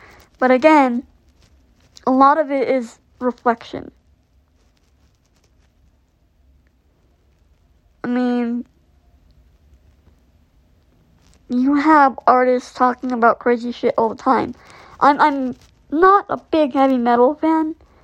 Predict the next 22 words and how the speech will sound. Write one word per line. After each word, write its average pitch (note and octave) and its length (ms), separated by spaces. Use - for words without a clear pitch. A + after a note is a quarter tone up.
but - 240
haven't G#4+ 400
you G#4 120
heard F#4 180
about F4 240
a B3 40
lot C4+ 200
of - 20
these C#4 220
artists C4 400
sucking A#3+ 420
blood B3 460
and A3 260
who C#4+ 180
knows C#4 340
what B3+ 160
else? - 480
Are D4+ 100
they D#4 140
really D4+ 280
doing D4+ 280
it? G#4+ 200